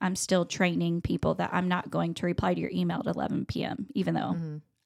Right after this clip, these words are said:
Speaker 1: I did, <laughs>
Speaker 2: Yeah.
Speaker 1: but <laughs> they don't know that. <laughs>
Speaker 2: Yeah. And I, if there are tasks, it sounds like you have, like, your weekly tasks that are blocked out on specific days. So it's like the overall picture, you know what's happening in your week, right?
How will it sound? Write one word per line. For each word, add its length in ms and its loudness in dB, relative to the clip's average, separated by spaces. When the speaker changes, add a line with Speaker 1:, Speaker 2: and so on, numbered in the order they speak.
Speaker 1:
I 60 0
did, 460 4
<laughs> 680 -2
Speaker 2:
Yeah. 300 6
Speaker 1:
but 300 2
<laughs> 0 -
they 140 6
don't 200 2
know 160 2
that. 400 -4
<laughs> 100 6
Speaker 2:
Yeah. 280 4
And 140 2
I, 140 6
if 240 -2
there 240 4
are 60 -2
tasks, 540 2
it 120 -6
sounds 280 4
like 240 4
you 160 0
have, 300 4
like, 200 0
your 120 2
weekly 460 -2
tasks 480 2
that 160 0
are 80 4
blocked 500 2
out 540 0
on 180 0
specific 600 -4
days. 540 -6
So 160 4
it's 140 -2
like 180 4
the 140 4
overall 340 6
picture, 300 -2
you 160 0
know 220 6
what's 180 0
happening 320 2
in 100 -4
your 120 -4
week, 340 -6
right? 340 2